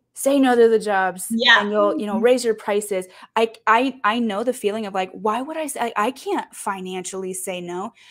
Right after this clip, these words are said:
Speaker 1: So
Speaker 2: Yeah.
Speaker 1: can you share the
Speaker 2: Mm-hmm.
Speaker 1: mindset
Speaker 2: Mm-hmm.
Speaker 1: reframing or reprogramming that helped you maybe when you
Speaker 2: Mm-hmm.
Speaker 1: were kind of, like,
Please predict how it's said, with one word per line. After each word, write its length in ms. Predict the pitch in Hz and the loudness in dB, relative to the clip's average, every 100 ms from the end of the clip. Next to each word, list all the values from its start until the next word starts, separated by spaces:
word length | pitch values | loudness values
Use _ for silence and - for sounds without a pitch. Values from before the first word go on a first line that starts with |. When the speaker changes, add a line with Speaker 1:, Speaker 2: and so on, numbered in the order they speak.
| - | -20
Speaker 1:
So 140 | - 247 | -2 0
Speaker 2:
Yeah. 100 | 254 | 0
Speaker 1:
can 220 | 262 247 | -2 0
you 200 | 254 285 | -2 -6
share 680 | - - 220 208 180 175 180 _ _ | -8 -6 -2 -2 -4 -6 -10 _ _
the 80 | 196 | -6
Speaker 2:
Mm-hmm. 200 | 196 196 | -4 -4
Speaker 1:
mindset 880 | 196 202 208 175 202 180 180 - - _ _ _ | -4 -4 -8 -8 -6 -6 -6 -12 -18 _ _ _
Speaker 2:
Mm-hmm. 140 | 196 | -6
Speaker 1:
reframing 720 | 214 254 269 180 208 190 190 | -4 -2 -4 -6 -6 -6 -8
or 80 | 185 | -8
reprogramming 960 | 185 180 - 247 254 208 185 190 185 180 | -8 -10 -8 -8 -4 -4 -4 -4 -6 -4
that 260 | 180 180 | -2 -2
helped 460 | - - 196 190 - | -4 -8 -6 -8 -14
you 720 | 196 180 214 262 226 185 180 180 _ _ _ _ _ _ | -16 -10 -6 0 2 2 -2 -6 _ _ _ _ _ _
maybe 300 | 214 202 196 | -4 -2 -2
when 180 | 190 185 | -4 -4
you 140 | 240 | -2
Speaker 2:
Mm-hmm. 60 | 302 | 0
Speaker 1:
were 80 | 226 | 0
kind 200 | - 196 | -2 -8
of, 120 | 190 | -4
like, 200 | 185 | -4